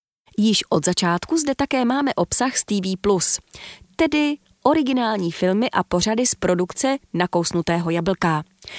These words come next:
Tím však výčet donedávna končil. Vždy tady vidíte svoji filmotéku zakoupených filmů a můžete si je stáhnout offline do paměti zařízení. Ano, přiznám, že jsem to občas dělal, zvlášť kvůli dětem.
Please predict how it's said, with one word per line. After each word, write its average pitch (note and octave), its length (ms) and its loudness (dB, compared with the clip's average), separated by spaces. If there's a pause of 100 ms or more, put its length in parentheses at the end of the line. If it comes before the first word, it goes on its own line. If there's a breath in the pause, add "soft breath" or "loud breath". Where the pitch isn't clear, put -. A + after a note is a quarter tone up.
(240 loud breath)
Tím A#3 240 -2
však G#3+ 260 -2
výčet F#3+ 340 -2
donedávna F#3 640 0
končil. E3+ 600 -2 (500)
Vždy A3 220 2
tady B3 240 0
vidíte G3 400 -2
svoji G3 300 2
filmotéku F3+ 800 -2
zakoupených E3+ 640 -2
filmů C4+ 480 0 (360 loud breath)
a A3+ 100 2
můžete D4 380 0
si C4 120 0
je E3+ 120 0
stáhnout A3 500 0 (100)
offline A3+ 640 0 (120)
do F#3 160 -2
paměti F3 420 0
zařízení. E3 720 0 (640 loud breath)
Ano, G#3+ 240 2
přiznám, G3+ 680 0
že A3 160 2
jsem G3 220 2
to - 120 -4
občas E3 380 -4
dělal, E3 360 0 (360 loud breath)
zvlášť C4 580 0
kvůli E3+ 320 -2
dětem. D3 600 -2